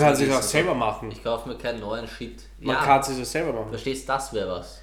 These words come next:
Speaker 1: Ja, dann machen wir sich das danach, nach dem Podcast selber.
Speaker 2: Was, mit einem Papier oder was?
Speaker 1: Ja, das kann man sich selber machen.
Speaker 2: Ah, Bechi, du verstehst, das, das ist doch die ganze,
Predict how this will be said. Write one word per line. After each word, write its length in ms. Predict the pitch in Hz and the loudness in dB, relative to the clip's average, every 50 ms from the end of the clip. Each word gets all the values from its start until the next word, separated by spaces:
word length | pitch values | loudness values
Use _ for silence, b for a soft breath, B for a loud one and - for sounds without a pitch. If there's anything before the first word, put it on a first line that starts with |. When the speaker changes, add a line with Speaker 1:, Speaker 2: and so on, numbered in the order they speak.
| b b - | b b 0
Speaker 1:
Ja, 100 | 156 190 | 2 2
dann 80 | 202 | 4
machen 160 | 208 208 214 | 4 2 2
wir 60 | 220 208 | 0 0
sich 200 | 214 214 202 - | 0 -4 -4 -4
das 220 | 202 196 - - | -4 -6 -4 -6
danach, 420 | - 165 156 147 147 151 - 143 131 | -4 -2 0 0 0 0 0 -2 -4
nach 160 | 131 135 139 | -4 -2 -2
dem 120 | 175 165 | -4 -2
Podcast 380 | 165 165 165 165 - 156 143 - | -2 -2 -2 -2 -4 -6 -6 -2
selber. 520 | - 135 135 147 175 208 - - - - - B B B B B B - | 0 0 2 2 2 0 -2 -4 -6 -12 -16 B B B B B B -12
Speaker 2:
Was, 200 | - 98 95 - | -10 -10 -8 -8
mit 120 | 107 104 104 | -8 -8 -8
einem 220 | 104 104 101 - | -8 -10 -12 -12
Papier 400 | - 101 - - - 123 127 98 | -14 -14 -14 -14 -14 -10 -8 -8
oder 140 | 87 90 98 | -8 -6 -8
was? 120 | 107 107 | -8 -4
Speaker 1:
Ja, 280 | 113 127 156 214 226 220 | 0 2 2 4 4 2
das 320 | 190 180 175 151 147 - | 0 0 -2 -4 -4 -4
kann 160 | - 165 165 185 | -4 -2 -2 -2
man 80 | 196 | -2
sich 140 | - 190 175 | -6 -6 -6
selber 240 | - 196 196 190 165 | -4 -4 -2 -2 -2
machen. 200 | 127 117 113 117 113 | -4 -4 -6 -6 -6
Speaker 2:
Ah, 300 | - 147 135 - - - | -8 -8 -8 -10 -12 -12
Bechi, 380 | 135 135 135 - - 135 120 | -14 -14 -14 -12 -12 -12 -8
du 160 | 127 139 139 131 131 - - - - | -6 -6 -6 -6 -8 -12 -16 -16 -14
verstehst, 320 | - 147 139 - 139 - - - | -12 -10 -8 -8 -8 -10 -10 -10
das, 100 | 151 147 - - - - | -10 -10 -10 -10 -10 -10
das 100 | 160 156 | -8 -8
ist 80 | - 160 | -8 -10
doch 60 | - | -12
die 160 | - - - | -12 -14 -10
ganze, 440 | 143 135 151 151 - 165 156 - - | -8 -8 -8 -6 -6 -6 -6 -6 -10